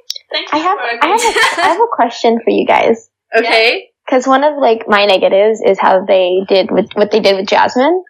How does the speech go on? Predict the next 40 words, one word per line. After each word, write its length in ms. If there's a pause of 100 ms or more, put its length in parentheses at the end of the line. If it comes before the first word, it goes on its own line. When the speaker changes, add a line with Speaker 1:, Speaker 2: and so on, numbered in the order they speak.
(100)
Speaker 2:
I 140
thought 400
that 260
she 80
was 160
very 680
passive, 600
and 160
they 60
didn't, 180
Speaker 3:
Yeah. 300
Speaker 2:
they 140
didn't 180
give 160
her 100
much 200
to 80
do 120
except 360
to 80
support 400
Aladdin, 400
which 140
I 100
get 180
it. 160
It's, 320 (380)
it's 160
not, 180 (260)
like, 240
she 320
doesn't 220
really 160
have 160
much 240
to 140
do 40
because 220
it's 140
about 400